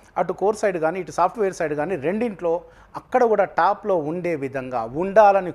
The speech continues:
కోరుకుంటూ, మా డైరెక్టర్ జేసీ రుద్రపాటి సార్ ఫ్రీ గేట్ ఆన్‌లైన్ కోర్స్ ఒకటి ఇవ్వడం జరుగుతుంది. టూ ఇయర్స్ వ్యాలిడిటీ ఉంటుంది.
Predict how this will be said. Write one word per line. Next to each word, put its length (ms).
కోరుకుంటూ, 720
మా 140
డైరెక్టర్ 480
జేసీ 400
రుద్రపాటి 560
సార్ 220
ఫ్రీ 480
గేట్ 260
ఆన్‌లైన్ 460
కోర్స్ 340
ఒకటి 260
ఇవ్వడం 300
జరుగుతుంది. 600
టూ 200
ఇయర్స్ 400
వ్యాలిడిటీ 400
ఉంటుంది. 440